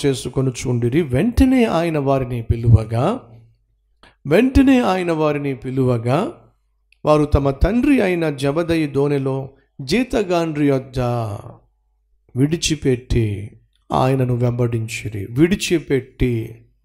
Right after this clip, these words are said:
దోణిలు విడిచిపెట్టారు, వలలు విడిచిపెట్టారు, వారి వ్యాపారాన్ని విడిచిపెట్టారు, యేసును వెంబడించారు.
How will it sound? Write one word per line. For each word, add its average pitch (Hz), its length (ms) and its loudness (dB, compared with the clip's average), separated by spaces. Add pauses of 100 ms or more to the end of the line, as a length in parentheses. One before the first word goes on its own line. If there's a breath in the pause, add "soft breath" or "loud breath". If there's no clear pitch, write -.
(760)
దోణిలు 269 480 4
విడిచిపెట్టారు, 156 1120 -2 (920)
వలలు 185 440 2
విడిచిపెట్టారు, 123 1300 -4 (560)
వారి 123 160 -2
వ్యాపారాన్ని 185 880 2
విడిచిపెట్టారు, 120 1160 -4 (920)
యేసును 240 480 4
వెంబడించారు. 131 1300 -2